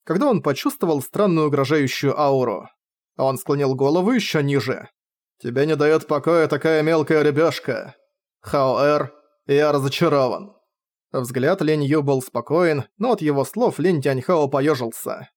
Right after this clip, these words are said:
Он открыл было рот, чтобы объясниться, но тут глаза отца свирепо сверкнули. Линь Тяньхао вздрогнул, как от удара током. Слова оправдания застряли у него в горле. Чего Линь Тяньхао не заметил, так это разочарование в глазах отца.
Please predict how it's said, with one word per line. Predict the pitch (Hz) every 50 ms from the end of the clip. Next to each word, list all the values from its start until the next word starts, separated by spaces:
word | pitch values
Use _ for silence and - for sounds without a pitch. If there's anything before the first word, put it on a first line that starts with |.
| _ _ _ _ _ _ _ _ -
Он | 131 139
открыл | 139 - - 151 147 143
было | 139 139 139 135 123
рот, | 131 165 196 196
чтобы | - - 254 220 170
объясниться, | 147 131 127 127 - - - 226 208 - - - 156 151 139 - - _ _
но | - 202 254
тут | 254 - 214 156
глаза | 151 151 147 139 131 180 170 143
отца | 127 - - 214 196
свирепо | - - 151 151 156 143 139
сверкнули. | 135 - 143 143 135 139 147 156 147 135 113 78 - 123 - _ _ _ _ _ _ _ _ _
Линь | - - 117 123 139 170 180
Тяньхао | - 208 202 196 - 147 151 156 156
вздрогнул, | 135 120 131 135 143 151 151 147 139
как | 135 143 -
от | 139 -
удара | 147 139 143 123 -
током. | - - 160 190 190 175 165 156 147 131 - _ _ _ _ _ _
Слова | - - - 123 123 175 254 240
оправдания | 185 - - 143 131 123 139 208 190 160 143
застряли | 120 131 123 - - 139 143 147
у | 185 233
него | 233 175 143 135 127
в | 120
горле. | 127 143 156 135 127 123 120 107 - - - - _ _ _ _ _ _ _ _ _
Чего | - - - 135 139 185 233 214
Линь | 180 190 196 190
Тяньхао | 190 160 147 131 - 190 175 160
не | 151 143
заметил, | 127 131 131 151 233 262 202 190 156 139
так | - 139 135 -
это | 262 - 214
разочарование | 175 143 139 131 - 147 135 131 131 175 214 180 156 147
в | 131
глазах | 131 143 139 127 139 135 131
отца. | 135 120 - - - 131 123 107 82 - -